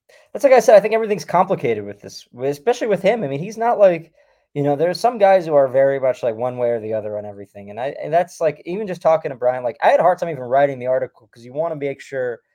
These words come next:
like, that you're not, like, creating a narrative, right? And I think it's easy to do that, or, or you're not picking and choosing things to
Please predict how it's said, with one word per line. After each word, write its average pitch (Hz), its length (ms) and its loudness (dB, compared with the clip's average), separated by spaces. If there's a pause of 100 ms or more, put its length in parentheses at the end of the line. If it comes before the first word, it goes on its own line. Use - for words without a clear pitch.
(580)
like, 131 280 -4
that 131 120 -10
you're 120 180 -10
not, 127 420 0
like, 117 240 -2 (280)
creating 127 540 -6
a 110 40 -12
narrative, 107 520 -12 (380)
right? 120 400 -2
And 127 80 -12
I 120 80 -4
think 120 240 -12 (340)
it's 127 160 -18
easy 123 240 -14
to 117 80 -12
do 113 220 -12
that, 113 340 -2
or, 127 240 2
or 131 240 0
you're 123 140 -8
not 127 220 -4
picking 135 300 -10
and 113 80 -14
choosing 117 520 -14 (280)
things 123 260 -10
to 117 380 -14